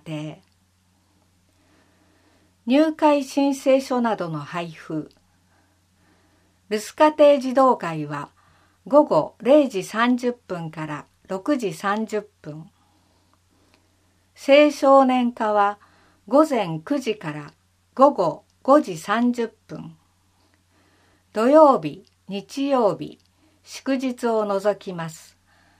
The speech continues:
または、市ホームページ、青少年課からダウンロード。なお、入会は低学年から優先し、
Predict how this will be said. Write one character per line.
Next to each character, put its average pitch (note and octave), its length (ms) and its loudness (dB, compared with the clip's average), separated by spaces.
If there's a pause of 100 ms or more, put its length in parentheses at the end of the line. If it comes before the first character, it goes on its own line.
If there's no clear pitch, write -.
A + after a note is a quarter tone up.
(840)
ま G3+ 140 -6
た D#4 160 4
は、 F3 180 0 (460)
市 - 440 -6
ホ C4 240 0
ー - 20 4
ム B3 180 2
ペ A3 240 -4
ー D#3+ 80 -6
ジ、 D#3 280 -14 (120)
青 D4 340 0
少 C#4+ 320 0
年 B3 280 -2
課 A3 180 -4
か A3 160 -4
ら G3 260 -2 (140)
ダ F#3+ 180 0
ウ C4 200 2
ン C4 60 2
ロ A#3 220 0
ー D#3+ 60 -6
ド。 - 260 -14 (2500)
な C4 220 0
お、 E3 220 -4 (1040)
入 D4+ 260 4
会 C4 340 -2
は A3+ 260 0 (160)
低 D4+ 260 6
学 D#4+ 260 2
年 F#3 240 -4
か E3 120 -12
ら D#3 140 -4
優 F3+ 240 -4
先 F#3 340 -12
し、 D#3+ 440 -12